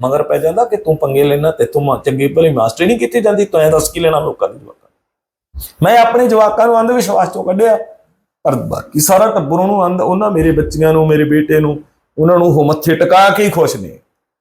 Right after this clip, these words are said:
ਚਲੋ ਬਾਬਿਆਂ ਦੇ ਮੂਹਰੇ ਜਾਓ, ਕਿਤੇ ਆਹ ਤਿਉਹਾਰ, ਕਿਤੇ ਉਹ ਤਿਉਹਾਰ। ਚਲੋ ਅਸੀਂ ਕੋਸ਼ਿਸ਼ ਕਰਦੇ ਹਾਂ ਕਿ ਆਪਦੇ ਬੱਚਿਆਂ ਨੂੰ ਮੈਂ ਤਰਕਸ਼ੀਲ ਸਾਹਿਤ ਵੀ ਪੜ੍ਹਾਉਣਾ, ਤਰਕਸ਼ੀਲ ਗੱਲਾਂ ਵੀ ਦੱਸਦਾ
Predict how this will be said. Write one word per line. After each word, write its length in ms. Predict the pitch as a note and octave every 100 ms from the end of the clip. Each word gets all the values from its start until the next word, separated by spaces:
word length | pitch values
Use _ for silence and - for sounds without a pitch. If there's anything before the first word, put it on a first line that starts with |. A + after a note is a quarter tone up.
| _ _ _ _ _ _ _ _ -
ਚਲੋ 180 | D#3+ F3+
ਬਾਬਿਆਂ 360 | E3+ D#3 D3+ D#3
ਦੇ 60 |
ਮੂਹਰੇ 240 | D#3+ E3+ F3
ਜਾਓ, 300 | C3 B2 B2+ - _ _
ਕਿਤੇ 240 | D#3 D3+ A#2+
ਆਹ 240 | C3 F3
ਤਿਉਹਾਰ, 360 | F#3 F#3 E3+ C3+
ਕਿਤੇ 300 | C#3 A#2 B2+
ਉਹ 200 | D3+ E3
ਤਿਉਹਾਰ। 380 | E3 C3+ - -
ਚਲੋ 380 | E3 F3 F3 -
ਅਸੀਂ 300 | - F3+ E3
ਕੋਸ਼ਿਸ਼ 380 | C#3 C3 D#3+ -
ਕਰਦੇ 380 | C3+ A#2+ D#3+ E3
ਹਾਂ 140 | D3
ਕਿ 500 | - - - _ C3
ਆਪਦੇ 200 | B2+ B2+
ਬੱਚਿਆਂ 340 | A#2 - B2+
ਨੂੰ 100 | B2
ਮੈਂ 200 | A2+ A2 G#2+ _ _ _ _ _ _ _ _
ਤਰਕਸ਼ੀਲ 800 | G3 F#3+ - - E3+ D#3 - - - - -
ਸਾਹਿਤ 420 | - A#2+ D3+ D#3
ਵੀ 120 | D#3
ਪੜ੍ਹਾਉਣਾ, 360 | C#3+ C#3 B2 A2+
ਤਰਕਸ਼ੀਲ 540 | A#2+ A#2 - A#2+ G2+
ਗੱਲਾਂ 320 | A2+ B2 B2
ਵੀ 60 | G2+
ਦੱਸਦਾ 420 | F#2+ - E2+ E2